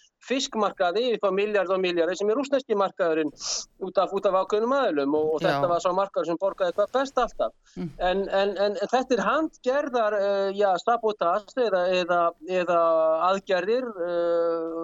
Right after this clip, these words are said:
Speaker 1: þetta er ekki bara út af því að Búlgararnir og Rúmenarnir sem voru að keyra trukkana í Stóra-Bretlandi út af Brexiti þu-, þurftu, fengu ekki vísum le-, aftur inn í Bretland. <clears throat>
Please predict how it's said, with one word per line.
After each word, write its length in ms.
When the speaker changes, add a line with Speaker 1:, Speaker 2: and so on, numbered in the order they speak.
Speaker 1:
þetta 260
er 80
ekki 120
bara 200
út 80
af 80
því 140
að 60
Búlgararnir 600
og 80
Rúmenarnir 480
sem 160
voru 240
að 80
keyra 180
trukkana 540
í 160
Stóra-Bretlandi 960
út 160
af 120
Brexiti 680
þu-, 240
þurftu, 540
fengu 260
ekki 180
vísum 480
le-, 240
aftur 360
inn 120
í 40
Bretland. 480
<clears throat> 360